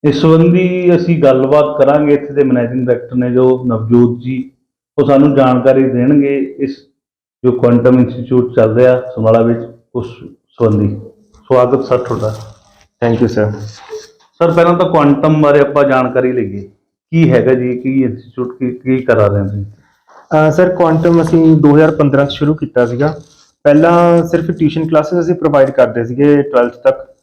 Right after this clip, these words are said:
Speaker 2: ਪਰ ਉਸ ਤੋਂ ਬਾਅਦ ਹੌਲੀ ਹੌਲੀ ਅਸੀਂ ਹੋਰ ਕੋਰਸਿਸ ਐਡ ਕੀਤੇ, ਕੰਪਿਊਟਰ ਦਾ,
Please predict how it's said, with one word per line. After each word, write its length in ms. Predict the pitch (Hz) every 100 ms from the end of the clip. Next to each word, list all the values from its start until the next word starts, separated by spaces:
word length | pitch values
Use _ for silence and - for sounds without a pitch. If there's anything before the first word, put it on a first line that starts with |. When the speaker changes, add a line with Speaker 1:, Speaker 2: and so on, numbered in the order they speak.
| _ _ _ _ -
Speaker 2:
ਪਰ 160 | 147
ਉਸ 320 | 160 160 151
ਤੋਂ 120 | 147 147
ਬਾਅਦ 360 | 147 151 160 170 165 160 139
ਹੌਲੀ 280 | 139 156
ਹੌਲੀ 320 | 156 151 156 156
ਅਸੀਂ 160 | 156
ਹੋਰ 240 | 139 143 143
ਕੋਰਸਿਸ 460 | 143 127 147 131
ਐਡ 140 | 127 123
ਕੀਤੇ, 380 | 127 - 123
ਕੰਪਿਊਟਰ 560 | 120 135 123 127 151 143
ਦਾ, 340 | 135 123 -